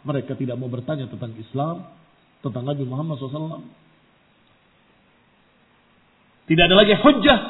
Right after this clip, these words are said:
ba'dar rusul. Demikian pula umat-umat sebelumnya, sebelumnya lagi, sebelumnya lagi, sebelumnya lagi. Semuanya nggak ada alasan. Mengapa? Karena walaqad ba'atsna fi kulli ummatin rasula.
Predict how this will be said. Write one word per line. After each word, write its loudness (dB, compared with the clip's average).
ba'dar 2
rusul. -6
Demikian 4
pula 6
umat-umat 4
sebelumnya, 4
sebelumnya 4
lagi, 2
sebelumnya 2
lagi, 2
sebelumnya 2
lagi. 2
Semuanya 0
nggak 4
ada 0
alasan. -4
Mengapa? 0
Karena -4
walaqad -6
ba'atsna -4
fi -6
kulli -2
ummatin -4
rasula. -4